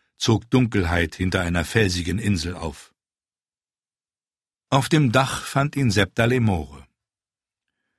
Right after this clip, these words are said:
»Es liegt Sturm in der Luft, Hugo, merkst du das auch?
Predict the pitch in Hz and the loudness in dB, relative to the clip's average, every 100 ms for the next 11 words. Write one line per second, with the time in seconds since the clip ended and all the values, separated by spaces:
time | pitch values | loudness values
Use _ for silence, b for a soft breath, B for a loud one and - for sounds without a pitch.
0 | _ _ _ _ _ _ - 139 - 165 | _ _ _ _ _ _ -2 0 2 0
1 | 156 - - 190 214 214 190 143 - 143 | 2 -2 0 2 4 4 4 2 0 0
2 | 123 120 123 131 139 - 147 139 131 131 | 2 2 4 4 2 0 0 0 2 0
3 | 190 - | -2 -8